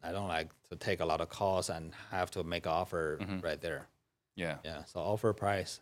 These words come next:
Speaker 1: actually works better for me.
Speaker 2: So it's better just start the negotiation before <laughs> the phones even, uh, before they even call.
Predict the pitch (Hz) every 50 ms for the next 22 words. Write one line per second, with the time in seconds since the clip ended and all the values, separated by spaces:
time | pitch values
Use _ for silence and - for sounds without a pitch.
0 | - - 87 85 - - 85 78 76 78 87 - _ - 82 80 - - - -
1 | 80 78 76 76 - - 71 65 65 - _ _ _ _ _ _ - - 95 90
2 | 107 104 101 101 92 95 90 - - - - _ _ _ _ _ - - - 127
3 | 113 110 98 104 101 95 98 95 92 - - 104 95 90 - - 95 87 87 87
4 | - _ _ _ _ _ _ _ _ _ _ _ _ _ _ _ _ - 92 -
5 | - - - 110 104 104 104 - - - - - - - - - - 139 104 -
6 | - 120 110 113 107 104 107 95 95 90 87 - - - 92 90 90 85 85 -
7 | 113 107 98 92 85 82 80 73 - - - 104 - 76 -